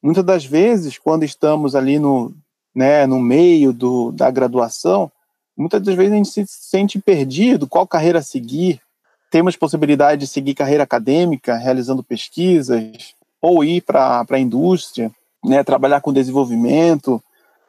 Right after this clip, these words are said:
E existem tantas alternativas dentro da área de, de tecnologia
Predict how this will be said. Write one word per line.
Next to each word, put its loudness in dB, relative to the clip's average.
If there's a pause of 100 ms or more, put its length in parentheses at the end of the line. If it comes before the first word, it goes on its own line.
E 0
existem 2 (180)
tantas 0 (140)
alternativas 0
dentro -4
da 2
área 2
de, -6
de -12
tecnologia -2